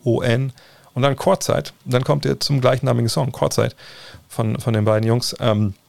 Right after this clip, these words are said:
ich bin darauf gekommen, weil der Pimf gestern auch zu, äh, zuguckt hat bei, bei mir im, im Livestream, da bei diesem, von diesem neunzehnhundertvierundneunziger Oberliga-Spiel. Und dann wurde ich wieder an den Song erinnert. Und das ist ein geiler Song, gerade jetzt, wo es vielleicht auch mal hoffentlich ein bisschen wärmer wird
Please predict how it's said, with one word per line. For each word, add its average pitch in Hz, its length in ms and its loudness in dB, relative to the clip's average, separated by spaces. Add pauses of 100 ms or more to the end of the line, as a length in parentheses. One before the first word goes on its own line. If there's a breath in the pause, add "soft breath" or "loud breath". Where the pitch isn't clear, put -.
(760)
ich - 100 2
bin 156 80 2
darauf 147 100 2
gekommen, 127 260 2
weil 113 220 2
der - 100 -4
Pimf 123 260 0
gestern - 280 0
auch - 100 0
zu, 123 240 -2
äh, 113 380 0 (100)
zuguckt - 380 -4
hat 117 140 -2
bei, 113 180 0
bei 113 160 -2
mir 113 160 2
im, 107 160 -2
im 117 120 -4
Livestream, 110 480 0
da 107 120 2
bei 113 80 0
diesem, - 260 0 (320 loud breath)
von - 160 -4
diesem 107 140 2
neunzehnhundertvierundneunziger 107 840 2
Oberliga-Spiel. 110 640 0
Und 104 60 4
dann 110 360 0
wurde 113 140 4
ich 107 80 -2
wieder 117 80 4
an 104 60 4
den 104 80 2
Song 113 180 2
erinnert. 104 320 2 (320 loud breath)
Und 139 100 2
das 160 100 4
ist - 40 -4
ein 139 80 0
geiler 127 220 4
Song, 113 180 -2
gerade 110 220 2
jetzt, 110 180 0
wo 117 60 -2
es 113 100 -2
vielleicht 117 200 0
auch - 20 -2
mal 110 220 0 (100)
hoffentlich 107 400 0
ein - 20 -20
bisschen 110 220 0
wärmer 104 280 2
wird 95 200 -2